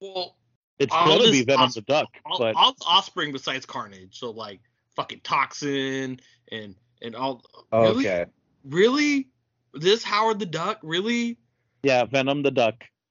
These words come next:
Speaker 1: Where he's living like a fucking
Speaker 2: He's the
Speaker 1: mech suit?
Speaker 2: tongue. He's the,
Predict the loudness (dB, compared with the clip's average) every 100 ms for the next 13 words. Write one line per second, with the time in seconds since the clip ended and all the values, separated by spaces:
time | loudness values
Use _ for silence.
0 | -2 2 4 2 2 0 0 0 -2 -6
1 | -16 -8 -6 -6 -8 -10 -8 -6 0 0
2 | 2 0 2 0 0 -4 _ _ _ _
3 | -2 -2 0 -2